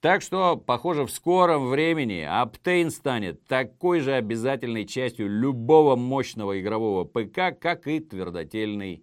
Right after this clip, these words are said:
диск. Правда, тут Skylake не помощник. Работать с Optane пока что умеют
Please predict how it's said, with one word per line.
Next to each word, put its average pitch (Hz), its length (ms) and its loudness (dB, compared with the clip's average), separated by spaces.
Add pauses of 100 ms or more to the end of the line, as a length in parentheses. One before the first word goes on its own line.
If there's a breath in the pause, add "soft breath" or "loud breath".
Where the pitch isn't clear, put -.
(160)
диск. 73 480 -14 (580 loud breath)
Правда, 160 400 2
тут 180 300 -4
Skylake 123 720 -2
не 101 220 -8
помощник. 92 800 -8 (160 loud breath)
Работать 127 640 -4
с - 80 -10
Optane 143 520 -2
пока 135 540 -4
что 175 300 -4
умеют 151 540 -4